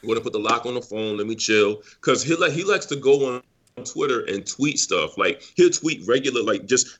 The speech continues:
like, gobbledygook letters, and then people will like it and share it. Like, "Oh, yo, I think Little Cice is on the phone." I'm like, "Why are y'all sharing this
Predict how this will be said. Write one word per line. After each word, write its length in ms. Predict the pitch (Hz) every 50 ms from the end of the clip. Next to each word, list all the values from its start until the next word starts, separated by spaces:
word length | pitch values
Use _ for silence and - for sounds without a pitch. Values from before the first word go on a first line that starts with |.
| _ _
like, 200 | 113 110 - - 87 101 - _ _ _ _ _ _ _ _ 110
gobbledygook 600 | 113 113 113 127 135 135 117 110 110 127 135 131
letters, 500 | - 107 117 127 123 110 101 98 - - _ _ _ _ - -
and 80 | - 107
then 100 | 104 104
people 280 | - - 143 139 123 113
will 140 | 98 90 85
like 300 | 85 104 113 127 131 110
it 100 | 101 - -
and 120 | 95 90
share 300 | - - 98 107 110 95
it. 100 | 80 - -
Like, 160 | 90 98 98 -
"Oh, 200 | 120 135 131 117
yo, 180 | 113 123 123 120
I 100 | 123 127 - - - _ - 120
think 200 | - 120 110 101
Little 160 | 117 123 117
Cice 320 | - - - 127 135 - -
is 120 | 107 92
on 100 | 101 104
the 80 | 110 -
phone." 320 | - - 123 120 107 90 - - - - -
I'm 80 | 170 190
like, 140 | 170 151
"Why 100 | - 160 185
are 60 | 202
y'all 140 | 175 185 180
sharing 340 | 175 - - 196 185 185 190
this 120 | 175 175